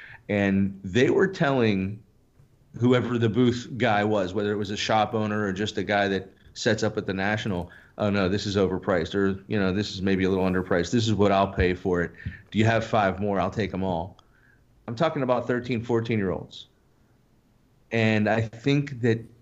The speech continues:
kids are a bit more business savvy at a younger age. And what opened my eyes to it wasn't this hobby. My kids are involved in this hobby with me. But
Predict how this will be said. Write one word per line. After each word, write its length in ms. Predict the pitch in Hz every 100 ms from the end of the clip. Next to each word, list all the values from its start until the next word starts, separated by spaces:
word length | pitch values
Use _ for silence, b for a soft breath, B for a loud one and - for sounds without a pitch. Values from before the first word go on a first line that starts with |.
| _
kids 480 | - 127 123 123 - -
are 220 | - 117 110
a 60 |
bit 260 | 101 113 117
more 180 | 110 104
business 440 | 104 110 110 104
savvy 420 | - 104 104 107
at 80 | 95
a 40 |
younger 400 | 98 95 95 85
age. 420 | 92 101 139 - - B B B B B B -
And 120 | 110
what 140 | 107 107
opened 260 | 160 175
my 180 | 135 120
eyes 240 | 113 113 117
to 160 | 110
it 80 | 98
wasn't 360 | 110 104 101 90 - -
this 240 | 98 92
hobby. 440 | 90 82 - - - - _ - -
My 180 | 110 131
kids 340 | 127 147 120
are 80 | 113
involved 380 | 110 98 101 95
in 60 | 95
this 140 | 87
hobby 280 | 90 82 85
with 240 | 82 82
me. 200 | - - - B B B B B _ _
But 380 | 107 95 -